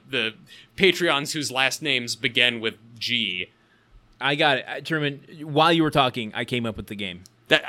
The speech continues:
Speaker 1: that's great. I'm glad I could provide a nice backdrop music for you to, to create to. What's your, what's your idea?
Speaker 2: <laughs> We're gonna go Pee-wee's Playhouse rules.
Speaker 1: I, everyone has to
Speaker 2: I'm going
Speaker 1: scream
Speaker 2: to
Speaker 1: real
Speaker 2: write
Speaker 1: loud?
Speaker 2: down, I'm going to write down a code word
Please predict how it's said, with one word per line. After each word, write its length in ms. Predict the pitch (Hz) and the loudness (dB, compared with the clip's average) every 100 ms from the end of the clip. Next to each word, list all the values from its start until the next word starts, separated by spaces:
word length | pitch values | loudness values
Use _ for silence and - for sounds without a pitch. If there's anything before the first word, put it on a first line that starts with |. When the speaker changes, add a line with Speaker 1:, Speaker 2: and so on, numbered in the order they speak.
| 151 | 0
Speaker 1:
that's 200 | 170 160 | 2 2
great. 180 | - 143 | 4 2
I'm 100 | 135 | 4
glad 180 | 160 160 | 4 4
I 40 | |
could 100 | 156 | 4
provide 240 | 139 147 131 | 2 2 4
a 40 | |
nice 200 | 131 127 | 0 0
backdrop 600 | 123 123 127 - 120 110 | 4 4 4 0 -2 -2
music 340 | 123 104 107 - | -2 -2 -4 -6
for 120 | 127 | -4
you 140 | 107 | -2
to, 160 | 101 101 | 0 -2
to 300 | - 117 104 | -4 -6 -6
create 380 | - 131 107 104 | -6 -2 -2 -2
to. 240 | 110 90 90 | -8 -6 0
What's 200 | 151 - | 0 2
your, 180 | 139 131 | -2 0
what's 160 | 143 | -2
your 100 | 143 | 0
idea? 340 | 120 110 104 92 180 - - _ _ _ _ | 0 0 -2 0 -4 -4 -20 _ _ _ _
Speaker 2:
<laughs> 760 | - - - - - - - | -16 -14 -12 -14 -20 -20 -20
We're 200 | - 139 | -4 2
gonna 140 | 160 165 | 2 4
go 200 | 151 139 | 6 6
Pee-wee's 380 | - 151 143 135 | 6 4 2 2
Playhouse 460 | 147 131 110 98 | 2 2 2 -2
rules. 400 | 107 92 90 - _ _ _ _ _ _ _ _ _ _ | -8 -8 -10 -14 _ _ _ _ _ _ _ _ _ _
Speaker 1:
I, 100 | 143 - - - - | -8 -8 -14 -18 -6
everyone 240 | 175 175 | -2 2
has 80 | 135 | 4
to 40 | |
Speaker 2:
I'm 200 | 156 156 | 6 8
going 60 | 170 180 | 8 8
Speaker 1:
scream 20 | |
Speaker 2:
to 40 | |
Speaker 1:
real 100 | 160 | 6
Speaker 2:
write 120 | 151 156 | 6 4
Speaker 1:
loud? 80 | |
Speaker 2:
down, 440 | 147 143 139 139 135 _ _ _ _ - | 4 4 2 -2 -6 _ _ _ _ -2
I'm 220 | 117 143 | 0 2
going 200 | 156 160 | 2 0
to 60 | 147 | 2
write 240 | 139 139 | 2 2
down 300 | 135 131 131 | 2 0 0
a 240 | 120 120 117 | 0 0 0
code 280 | - 143 143 | 2 0 0
word 300 | 104 87 | -6 -8